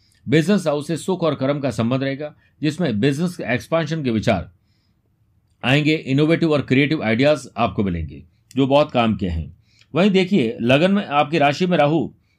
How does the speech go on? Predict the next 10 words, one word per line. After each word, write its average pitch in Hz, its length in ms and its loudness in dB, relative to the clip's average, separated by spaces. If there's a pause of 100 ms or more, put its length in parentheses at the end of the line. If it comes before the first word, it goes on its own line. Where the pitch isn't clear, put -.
और 139 120 0
सेवंथ 160 260 2
हाउस 160 240 0
में 165 100 -4
केतु 147 240 -2
अज्ञात 127 340 4
भय 135 180 0
देंगे, 127 260 -2
परंतु 120 540 0 (420)
एक 143 320 4